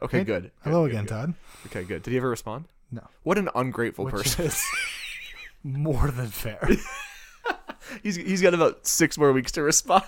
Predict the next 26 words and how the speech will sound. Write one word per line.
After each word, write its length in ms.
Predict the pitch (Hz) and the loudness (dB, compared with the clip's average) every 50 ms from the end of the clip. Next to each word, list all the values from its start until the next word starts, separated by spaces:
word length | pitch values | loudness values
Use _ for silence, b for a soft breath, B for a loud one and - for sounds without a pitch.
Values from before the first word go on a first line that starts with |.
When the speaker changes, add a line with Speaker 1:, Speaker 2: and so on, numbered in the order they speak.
| - | -4
Speaker 1:
<laughs> 140 | 240 147 117 - - 415 - - - - - - - 427 - - 571 554 320 - - - - - _ _ - - - _ - - - _ - 320 - - _ 277 - - _ _ _ B B B B B B B B 170 B | -4 -4 -4 2 2 2 2 2 -2 -4 -4 -2 -4 -6 -6 -4 -6 -8 -8 -8 -8 -8 -8 -8 _ _ -14 -14 -12 _ -10 -10 -10 _ -12 -12 -12 -12 _ -16 -16 -16 _ _ _ B B B B B B B B -12 B
Um, 440 | 135 143 139 135 123 117 110 107 113 B B B B B B B B B _ | -2 0 2 2 0 -2 -8 -12 -14 B B B B B B B B B _
uh, 320 | 143 131 120 110 113 101 - - _ - | -2 0 0 0 -2 -2 -4 -6 _ -2
yeah, 200 | 170 202 190 131 | 2 4 4 4
well, 240 | 113 135 143 113 - | 4 4 4 4 4
I, 160 | - 139 131 120 | 2 2 0 0
but 240 | 139 151 123 - b b b b b b - - | 0 -2 -4 -4 b b b b b b -16 -8
like 260 | - 151 151 147 143 | -2 0 0 0 0
we 80 | 156 | -2
said, 280 | 139 - 151 120 110 98 | 0 0 0 0 0 -4
so, 360 | - - 139 123 117 107 - b b b b b b b _ _ _ _ _ _ _ _ _ - 113 | -4 -2 -2 -2 -2 -4 -8 b b b b b b b _ _ _ _ _ _ _ _ _ -12 -10
like, 140 | 123 123 - | -10 -8 -6
like 300 | 139 127 113 104 101 - | -4 -4 -4 -4 -4 -6
we 100 | 104 98 | -8 -10
said, 280 | - - 85 80 85 - b b b b b - | -8 -8 -10 -10 -12 -14 b b b b b -4
like 120 | 120 113 | -4 -2
we 100 | 113 120 | -2 -6
came 240 | 101 - 120 120 107 | -6 -4 -4 -2 -2
up 100 | 104 95 - | -2 -2 -2
with 120 | 107 95 | -4 -4
in 100 | 104 92 | -4 -6
the 60 | 92 | -6
moment 400 | 95 98 98 95 92 92 95 - | -8 -6 -6 -6 -6 -6 -8 -8
last 240 | - 85 85 87 - | -8 -10 -10 -12 -14
time. 180 | - - 98 92 | -14 -14 -14 -8
So 280 | - - 127 117 - | 0 2 2 2 2